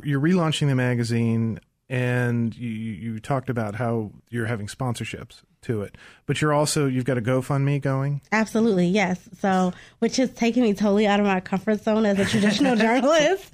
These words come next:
Speaker 1: You,
Speaker 2: I'm like,
Speaker 1: you
Speaker 2: "I'm"
Speaker 1: ta-, you're putting the cup out. "Please, please give me
Speaker 2: Exactly.
Speaker 1: money."
Speaker 2: I'm like, "Please," you know. So one of the things that I had to kind of really come to terms with as a single mom, kind of right after we graduated, I went through a divorce,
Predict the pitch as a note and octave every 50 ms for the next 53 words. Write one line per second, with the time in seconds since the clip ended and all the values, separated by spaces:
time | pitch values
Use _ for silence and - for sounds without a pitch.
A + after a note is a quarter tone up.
0 | - F3 F3+ E4 - - - - F#4 G4 G#4+ A4+ A#4+ A#4 A#4+ A#4+ A#4+ A#4+ A4+ G4+
1 | - G3 - - A3 F#3+ F3+ F3+ - - F3+ E3+ E3+ - E3 C#3+ C#3 C#3 C3+ -
2 | - - F#3+ F#3+ F#3 F#3 F#3 E3 D3+ - - - - D#3+ E3+ D#3+ A#4 A#4+ E4+ D4
3 | F4+ G#4 G4 G4+ A4 - F#4+ F#4 F4+ F#4 F#4 F#4+ F#4+ F#4 F#4+ D4+ - - F#4+ G4
4 | G4 G4 F4+ D#4+ F#4+ G4 F4+ D4+ C4+ B3+ B3+ - - - - - - C#4+ C4+ B3+
5 | A#3+ A#3+ A#3 A3+ A3+ A3+ A3 A3 A3 A3 A#3 B3+ G#3+ A3+ A3+ C4 C#4+ D4+ D4 D4+
6 | D4 D4 C4+ A#3+ B3 A3+ A3 A3 G#3 G3+ G3+ G#3 G#3+ G#3+ G3+ G3+ G#3 G3+ - -
7 | - G#3 G3 G3 G3 G3 G3+ - - _ _ _ _ - - A3 G#3 G3 F#3+ F#3
8 | F#3+ G3+ G3 G3 F#3+ - - G3+ F#3+ F#3+ F#3 F#3 - F#3+ F#3 F#3 F#3 F#3 F#3 F#3
9 | F#3 F#3 F#3 G3+ F#3 F3+ F3+ F3 - G3 F#3 F#3 F#3+ F#3 F3 F3 F3 F3 F3 F3
10 | F#3 F#3+ - - - - - - - F#3 F3+ F3+ F3 F3+ F3+ F3+ F3+ F3+ F3+ F3+
11 | F3 - F#3 F#3 F3+ F3+ F#3 F3+ F#3 F3+ F3 G3 F3+ E3+ F3+ F3 F3 F3 F3 F3+
12 | F3 F3 F#3 F3+ F3+ F3+ - A3+ - - F#3 F3 F3 E3+ F3+ F3+ F3 F3 F3 F3
13 | F#3 A#3 A#3+ G#3+ F#3+ F#3 F#3 F#3+ F#3+ -